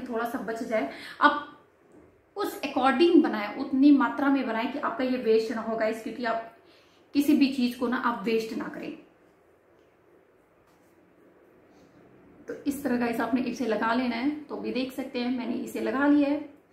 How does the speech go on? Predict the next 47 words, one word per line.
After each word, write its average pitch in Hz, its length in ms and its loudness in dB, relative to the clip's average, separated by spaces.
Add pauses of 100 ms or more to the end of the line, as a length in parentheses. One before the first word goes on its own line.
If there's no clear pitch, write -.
(360)
और 240 140 -6
अब 240 240 -6
मैं 247 140 -2
इसे 247 220 -6
अपने 240 280 -4
फेस 240 380 -8
पर 311 160 -4 (460)
छोड़ 220 240 -4
दूंगी 98 320 -6 (500)
दस 233 200 -6
से 285 60 -6
पन्द्रह 220 260 -6
मिनट 233 220 -8
के 262 60 -4
लिए, 262 120 -6
ताकि - 300 -8
हमारा 220 240 -4
अच्छी - 260 -8
तरह 226 120 -6
ये 226 140 -4
सूख 254 320 -8
जाए। 294 280 -2
उसके 247 240 -8
बाद 208 240 -4
मैं 233 60 -8
अपने 240 180 -12
फेस 220 260 -8
को 339 120 -8 (300)
वॉश - 240 -10
कर - 100 -16
लूँगी। - 340 -6
ये 294 40 8
हमारा 247 300 6
फेस 247 260 -2
पैक 247 180 0
जो 254 100 0
है 254 180 0
सूख 262 260 0
गया 220 240 0
है 269 180 2 (100)
और 240 180 -2
अब 240 180 -4
मैं 240 160 -2
इसको 233 240 -2
नॉर्मल 233 360 0
वाटर 220 280 -4
से 330 180 -4